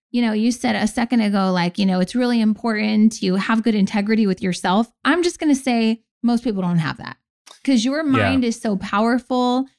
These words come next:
Speaker 1: If you say you're gonna work out, you made the charts, that's great and everything.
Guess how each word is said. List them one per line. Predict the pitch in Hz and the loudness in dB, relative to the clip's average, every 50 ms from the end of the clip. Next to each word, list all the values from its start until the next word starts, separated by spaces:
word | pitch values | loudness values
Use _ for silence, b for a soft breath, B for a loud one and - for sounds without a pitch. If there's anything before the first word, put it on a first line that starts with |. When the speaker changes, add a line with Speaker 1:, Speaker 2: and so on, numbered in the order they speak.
| _ _ _ - | _ _ _ -8
Speaker 1:
If | 214 202 - | -6 -4 0
you | 214 214 | 0 0
say | 202 - - 254 | 0 0 -2 -2
you're | 262 269 254 | 0 0 0
gonna | 247 262 254 247 | 0 0 0 2
work | 240 240 240 233 233 - | 0 0 -2 -2 -2 -2
out, | 247 233 233 233 233 226 233 233 - | 0 0 2 2 2 2 0 0 0
you | - 180 185 | -2 -2 0
made | 190 190 226 226 226 | 0 2 2 2 0
the | 233 | 0
charts, | - - - 254 240 226 226 226 226 - | -2 -4 -4 -2 0 0 0 0 -2 -4
that's | - - 254 294 311 - | -4 -4 -2 -2 -2 -4
great | - - 240 240 240 | -4 -4 -2 0 0
and | 240 | 0
everything. | 240 233 233 240 226 - 247 240 226 226 233 | 0 0 0 -2 -2 -2 -2 0 2 2 0